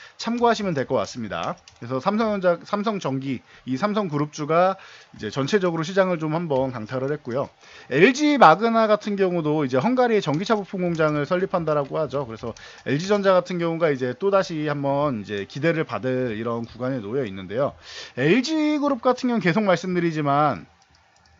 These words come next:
애플하고 연관이 되고, 최근에 이제 구글 뭐, 뭐 이런 쪽하고도 계속 얘기가 나오고 있죠. 그러다 보니까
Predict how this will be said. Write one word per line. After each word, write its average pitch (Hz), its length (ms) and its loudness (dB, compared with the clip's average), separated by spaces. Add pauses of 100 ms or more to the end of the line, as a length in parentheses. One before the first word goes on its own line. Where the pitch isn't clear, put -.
애플하고 247 680 2
연관이 156 500 2
되고, 143 220 -2
최근에 240 400 -2
이제 156 100 -4
구글 170 760 0
뭐, 117 540 -4
뭐 104 520 -6
이런 175 200 0
쪽하고도 170 540 0
계속 139 300 -4
얘기가 135 240 -2
나오고 113 300 -2
있죠. 117 460 -6
그러다 139 220 -2
보니까 120 540 -2